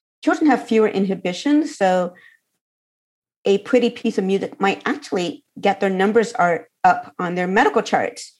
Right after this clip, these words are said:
that they really respond well to, uh, happy events and joyful events, and there's, there's still children. So music therapy was really seen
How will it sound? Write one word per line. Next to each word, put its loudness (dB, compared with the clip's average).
that -4
they 4
really 6
respond 0
well 2
to, -4
uh, -6
happy 0
events -2
and -6
joyful 0
events, -6
and -8
there's, -8
there's -6
still -6
children. -4
So 2
music 2
therapy 2
was -4
really 2
seen -4